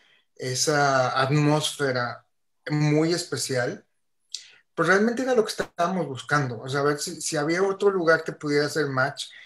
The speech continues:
donde pudiéramos hacer esto. De las primeras opciones que, que llegamos a ver fue, fue en el C N A, este, que también tenía áreas verdes, tenía espacios abiertos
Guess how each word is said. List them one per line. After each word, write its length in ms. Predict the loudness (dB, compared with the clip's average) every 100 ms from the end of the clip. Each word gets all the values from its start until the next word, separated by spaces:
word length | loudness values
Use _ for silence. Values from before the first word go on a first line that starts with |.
| -20 -16 -8
donde 280 | -4 -4 -4
pudiéramos 600 | 0 4 4 4 -2 -4
hacer 280 | -6 -4 -2
esto. 420 | -4 -6 -10 -12 -20 _ _ _ _
De 140 | 0 2
las 180 | 2 -2
primeras 460 | 0 4 2 0
opciones 480 | -8 -4 -2 -2 -2
que, 260 | -2 -2 -2
que 100 | 0
llegamos 500 | 2 2 -2 -4 -4
a 80 | -4
ver 100 | -4
fue, 440 | 0 2 2 -2 -8
fue 160 | -4 -2
en 80 |
el 100 | 0
C 140 | 0 0
N 120 | 2
A, 320 | 0 -2 -8 _ _ -20 -20 -10
este, 920 | -4 -4 -4 -8 -4 0 0 0 -4 -12 -20 -20 -20 _
que 160 | 2 2
también 440 | 4 4 4 4
tenía 280 | 4 2 4
áreas 280 | 6 4 4
verdes, 540 | 4 4 2 0 0
tenía 280 | -2 -2 -2
espacios 460 | -4 -4 -4 -4 -4
abiertos 680 | 0 0 0 -2 -4 -4